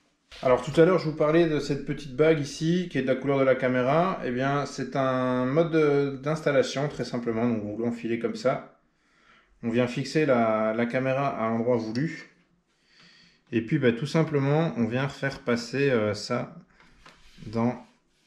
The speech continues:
dans cette partie plastique. Voilà. Puis il faut serrer plus ou moins. Et puis bah, tout simplement, votre, euh, votre caméra sera fixée comme ça, euh, au lit. Aussi simplement que ça.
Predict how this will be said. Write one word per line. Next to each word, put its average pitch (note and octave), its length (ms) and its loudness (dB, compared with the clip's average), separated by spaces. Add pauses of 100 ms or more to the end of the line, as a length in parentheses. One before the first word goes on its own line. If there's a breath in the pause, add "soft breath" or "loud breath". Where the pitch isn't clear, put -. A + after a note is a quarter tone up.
(1200)
dans A#2 200 -4
cette A#2 220 -4
partie B2 300 -2
plastique. A#2 560 -2 (160)
Voilà. A2 340 -8 (200)
Puis A#2 120 -6
il A2 60 -6
faut A#2+ 160 -4
serrer B2 300 2
plus A#2 240 -6
ou A2+ 40 0
moins. C3 300 0 (800 soft breath)
Et A2+ 100 -8
puis C#3 160 -2
bah, A#2+ 140 4
tout A2+ 120 -8
simplement, A#2+ 540 0
votre, A2+ 340 -8
euh, G#2 200 -4
votre A2 240 -8
caméra A#2+ 360 2
sera A#2+ 220 -6
fixée A#2 360 -10
comme G2+ 180 -4
ça, A#2+ 260 -2
euh, G#2 260 -4
au A#2+ 140 2
lit. - 340 -8
Aussi - 220 -10
simplement A#2 480 -2
que G#2+ 80 -8
ça. - 240 -14